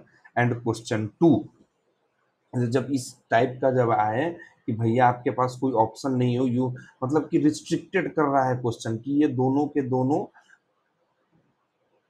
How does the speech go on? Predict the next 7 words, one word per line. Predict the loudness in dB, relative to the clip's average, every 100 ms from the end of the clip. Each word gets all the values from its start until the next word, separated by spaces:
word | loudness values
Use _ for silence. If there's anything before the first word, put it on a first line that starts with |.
| _ _ -10
कितने | -6 2 4
wage | 6 4 4
में | 0
solve | -2 4 4 4
होगा। | 0 -4 -6 -10 _ _ _ -4
ठीक | -2
है, | 0 -4